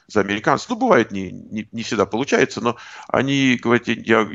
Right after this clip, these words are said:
я никогда в жизни больше за нашего не выйду». Это несопоставимое отношение. Понимаете, как? А, я, я и кит-, и, и китайских девочек вот видел, которые то же самое говорят. У нас, у нас разные ребята учатся.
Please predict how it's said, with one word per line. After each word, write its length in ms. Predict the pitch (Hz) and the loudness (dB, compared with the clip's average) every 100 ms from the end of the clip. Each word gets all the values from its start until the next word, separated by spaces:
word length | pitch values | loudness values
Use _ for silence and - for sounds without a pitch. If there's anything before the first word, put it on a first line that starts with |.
| - | -12
я 200 | - 98 | -8 -4
никогда 320 | 104 107 101 104 | -2 -2 -2 -4
в 40 | |
жизни 220 | 113 107 | -4 -2
больше 280 | 101 104 95 | 0 0 2
за 100 | 98 | 2
нашего 280 | 95 92 98 | 2 0 -2
не 100 | 95 | -4
выйду». 280 | 98 151 - - | -4 -6 -8 -8
Это 360 | - - - - _ | -4 -4 -6 -10 _
несопоставимое 960 | 135 170 202 151 - - 120 120 - 117 | 0 4 4 2 -2 -2 0 0 0 -2
отношение. 500 | 117 123 - - - _ _ _ _ _ _ _ _ _ _ - - - _ _ _ _ _ | 0 -4 -4 -6 -12 _ _ _ _ _ _ _ _ _ _ -20 -14 -14 _ _ _ _ _
Понимаете, 300 | 120 120 120 | -8 -8 -6
как? 280 | - 85 - _ _ _ | -8 -8 -10 _ _ _
А, 260 | 101 98 80 | 2 4 4
я, 200 | 117 117 | 4 4
я 200 | 127 123 | 6 6
и 80 | |
кит-, 200 | 120 131 _ | 4 -4 _
и, 540 | 120 113 107 104 101 _ | 0 0 0 -2 -6 _
и 80 | 110 | -6
китайских 540 | 110 123 135 - 117 | 0 2 2 0 -2
девочек 400 | 123 113 - - | 0 0 -4 -10
вот 160 | 98 107 | -10 -8
видел, 300 | 98 98 95 - - | -4 -4 -4 -18 -6
которые 340 | 107 - 101 | -4 2 2
то 100 | 98 | 2
же 100 | 95 | -4
самое 360 | 98 101 95 90 | 0 2 2 0
говорят. 460 | 92 90 90 87 - | 0 -2 0 -4 -4
У 40 | |
нас, 220 | 92 - - | -12 -12 -6
у 40 | |
нас 140 | 95 123 | -4 0
разные 280 | 101 90 | 0 -2
ребята 360 | 85 - 85 - | -6 -6 -8 -10
учатся. 300 | 143 - - | -14 -16 -20